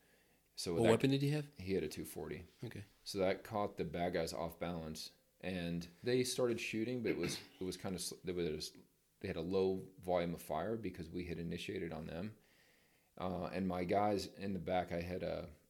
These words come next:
Speaker 1: a platoon in what we called back then hunter boxes. It was a five-ton truck with a armored box on the back,
Speaker 2: Mm-hmm.
Speaker 1: and you kinda ride in the back on bench seats. So m-, my platoon in the back came up,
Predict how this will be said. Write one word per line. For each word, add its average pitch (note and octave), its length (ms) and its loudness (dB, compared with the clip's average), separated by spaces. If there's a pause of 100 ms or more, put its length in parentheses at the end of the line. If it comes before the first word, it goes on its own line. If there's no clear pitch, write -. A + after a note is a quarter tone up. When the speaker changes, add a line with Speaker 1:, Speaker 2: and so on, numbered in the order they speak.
(120)
Speaker 1:
a F#2 40 -4
platoon G#2+ 720 -2 (180)
in F2 440 -2 (500)
what F#2+ 120 -2
we F#2 100 0
called F#2 360 -2 (200)
back F#2 280 -4 (180)
then F#2 420 -2
hunter G#2+ 160 0
boxes. - 520 -4
It - 80 -8
was E2+ 160 -8
a D#2 40 -6
five-ton F#2 500 -4
truck F2 440 -6
with E2+ 140 -4
a E2+ 60 -4 (340)
armored F2+ 340 0
box E2+ 320 -4
on G#2 100 -4
the G#2 60 -6
back, A2 160 -4
Speaker 2:
Mm-hmm. A2+ 300 -2
Speaker 1:
and F2 80 -6
you F2 60 -4
kinda F2+ 220 -6
ride F2+ 260 0
in F2 80 -2
the E2+ 60 -4
back E2 340 -4
on D#2+ 260 -6
bench F2+ 220 -2
seats. G#2+ 340 -6 (1000)
So F#2+ 160 0
m-, F#2 200 0 (340)
my G2+ 180 0
platoon G2 760 -2 (300)
in G2 100 0
the F2 60 0
back F2 420 0 (360)
came G2+ 320 -2
up, F2 260 -4